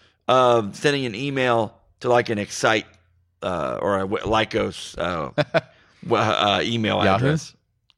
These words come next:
Speaker 1: No, you can
Speaker 2: No.
Speaker 1: still get a Yahoo there.
Speaker 2: Mm.
Speaker 1: They're just
Speaker 2: Just hack.
Speaker 1: hacked. Hack attack. Sorry, Putin.
Speaker 2: <laughs>
Speaker 1: Um.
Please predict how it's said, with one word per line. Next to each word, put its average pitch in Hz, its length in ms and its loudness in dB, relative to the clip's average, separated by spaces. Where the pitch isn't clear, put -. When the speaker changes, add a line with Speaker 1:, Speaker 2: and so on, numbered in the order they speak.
Speaker 1:
No, 147 360 2
you 127 180 -8
can - 100 -6
Speaker 2:
No. - 60 -4
Speaker 1:
still 175 120 0
get 175 160 0
a - 40 0
Yahoo 147 320 2
there. 123 200 0
Speaker 2:
Mm. 143 80 -4
Speaker 1:
They're 147 100 0
just 131 200 -6
Speaker 2:
Just - 140 -10
hack. 78 280 -10
Speaker 1:
hacked. - 460 0
Hack 127 180 -2
attack. - 300 -6
Sorry, 131 280 2
Putin. 98 360 -4
Speaker 2:
<laughs> - 40 -20
Speaker 1:
Um. 135 580 4